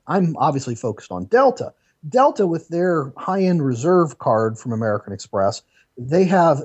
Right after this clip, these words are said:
different spend levels where if you get to thirty or sixty thousand each year, you can get additional of both the spendable miles and the elite miles. So I will sometimes, at least during the beginning part of the year,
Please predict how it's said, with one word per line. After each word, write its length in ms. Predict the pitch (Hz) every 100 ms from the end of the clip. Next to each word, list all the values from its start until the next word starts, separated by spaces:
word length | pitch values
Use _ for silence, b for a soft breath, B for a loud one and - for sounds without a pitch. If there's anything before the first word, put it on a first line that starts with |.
| -
different 280 | 185 214 139
spend 460 | - - 226 233
levels 480 | 170 123 117 123 120
where 140 | 151 131
if 100 | 170
you 80 |
get 180 | 165 165
to 60 | -
thirty 360 | - 165 139 131
or 80 |
sixty 400 | 113 135 - 113
thousand 600 | 107 214 277 240 180 127 127
each 280 | 120 -
year, 320 | 104 98 101 - _ _
you 180 | 147 175
can 200 | 180 156
get 180 | 151 135
additional 680 | 117 131 165 - 131 127
of 300 | 120 113 110 _ _ -
both 340 | 120 101 -
the 420 | 104 117 117 110 - _ _ _
spendable 600 | - - 269 349 190 143
miles 440 | 127 127 127 123 - -
and 260 | 180 175
the 140 | 147 127
elite 400 | 123 165 233 127
miles. 500 | 120 - - - - b b b
So 480 | - 196 196 160 -
I 160 | 170 262
will 220 | 240 202
sometimes, 1040 | - 202 214 196 185 180 165 151 143 - -
at 100 | 139
least 280 | 139 180 -
during 220 | 175 147
the 60 | 123
beginning 340 | 123 156 147
part 220 | 131 - 113
of 80 |
the 60 | 104
year, 480 | 143 233 120 117